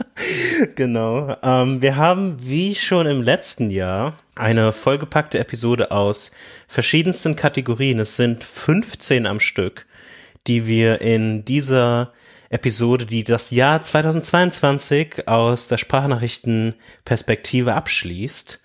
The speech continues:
ein wildes, ähm, Kategorie-Mischmasch. Ähm, und wir gehen einfach von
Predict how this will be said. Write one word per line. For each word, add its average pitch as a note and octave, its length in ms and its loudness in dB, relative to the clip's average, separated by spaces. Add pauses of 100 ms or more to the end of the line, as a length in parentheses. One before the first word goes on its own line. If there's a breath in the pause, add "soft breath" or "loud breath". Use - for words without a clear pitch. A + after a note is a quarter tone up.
(180 soft breath)
ein A#2 220 0
wildes, C#3+ 680 2
ähm, A#2 600 2 (200)
Kategorie-Mischmasch. B2+ 2000 0
Ähm, A#2+ 640 2 (520 soft breath)
und A#2+ 680 2
wir A2+ 80 -2
gehen B2 240 2
einfach C#3 380 -2
von A#2+ 680 -2